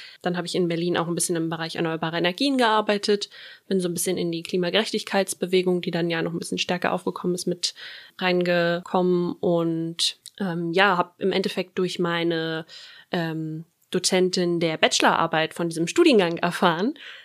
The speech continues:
und hab dann ein bisschen, äh, zufällig, also sie hatte mir das mal erzählt, dass es den irgendwie gibt.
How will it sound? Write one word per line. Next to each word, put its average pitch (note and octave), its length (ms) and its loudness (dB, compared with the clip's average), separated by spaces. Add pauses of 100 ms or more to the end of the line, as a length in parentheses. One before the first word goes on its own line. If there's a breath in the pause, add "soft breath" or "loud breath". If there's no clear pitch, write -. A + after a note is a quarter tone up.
(340 loud breath)
und F3 420 -4
hab F3 160 0
dann F3 200 0
ein E3+ 60 0
bisschen, E3+ 540 2 (600 soft breath)
äh, - 160 -6
zufällig, G3+ 520 6
also F3+ 140 4
sie F#3 140 2
hatte G3+ 120 0
mir F#3+ 120 6
das F3 100 -2
mal E3 220 -2
erzählt, D4+ 420 4
dass G#3+ 100 2
es G3+ 120 0
den G3+ 160 0
irgendwie A3 280 -2
gibt. - 480 -4